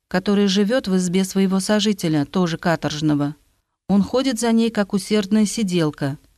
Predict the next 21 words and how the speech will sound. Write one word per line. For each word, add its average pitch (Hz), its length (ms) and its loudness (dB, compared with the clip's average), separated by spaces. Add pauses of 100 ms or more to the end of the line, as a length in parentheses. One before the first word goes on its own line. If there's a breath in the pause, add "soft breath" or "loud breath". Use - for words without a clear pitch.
(260)
и 180 80 -2
когда 190 280 0
я 190 180 2
заметил 190 480 2
ему, 170 440 0 (240)
что, - 180 -4
вероятно, 190 560 2
ему 180 260 2
тяжело 185 460 0
жить 165 280 -4
в 170 60 0
одной 175 240 0
комнате 170 480 -2
с - 140 -2
этой 175 280 -2
женщиной, 147 720 0 (320)
то 214 100 0
он 226 100 2
ответил 185 440 0
мне 165 220 2
весело: 151 580 0